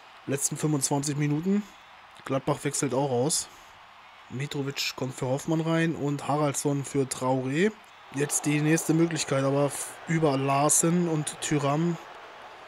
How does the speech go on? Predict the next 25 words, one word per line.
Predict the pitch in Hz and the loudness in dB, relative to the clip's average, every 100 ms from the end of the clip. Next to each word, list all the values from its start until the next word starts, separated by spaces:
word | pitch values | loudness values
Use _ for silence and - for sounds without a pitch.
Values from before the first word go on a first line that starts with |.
| - | -8
schießt | - - 165 - | -4 0 2 4
aus | 151 - | 2 2
acht | 139 - | -6 -2
Metern | 156 151 147 | -2 0 0
drüber. | 139 131 131 156 - - - - - - - | 0 0 -2 -4 -12 -20 -20 -20 -20 -20 -10
Gladbach | - 147 - 156 | -2 -2 4 6
macht | 151 143 | 6 0
einfach | 139 151 139 | 0 0 -2
ein | 139 | 2
besseres | 147 - 143 | 0 2 0
Spiel, | - 147 131 | -2 -2 -4
ne? | 123 139 - - - | -4 -8 -12 -20 -16
Und | - 131 | -10 0
drei | 147 170 | 4 6
null. | 151 131 - - - - - | 6 2 -4 -20 -16 -14 -6
Unfassbar. | 151 139 147 135 123 113 - - - - - - - | -4 0 0 0 -2 -4 -8 -14 -14 -14 -14 -14 -4
Mitrovic | 156 190 196 196 208 - - - - - - - - | 2 4 8 8 8 4 -2 -6 -16 -18 -18 -12 -2
nach | 151 | 2
einer | 156 151 | 4 4
Flanke | - 160 185 196 202 185 - - - - - - - | 4 4 6 6 4 -2 -14 -20 -20 -20 -20 -20 -20
von | - - 151 | -2 4 4
Mitrovic | 151 180 170 165 165 - - | 4 4 4 4 4 2 -2
stehen | - 151 | -2 0
gleich | 156 143 | 2 0
zwei | - 139 165 | 0 2 4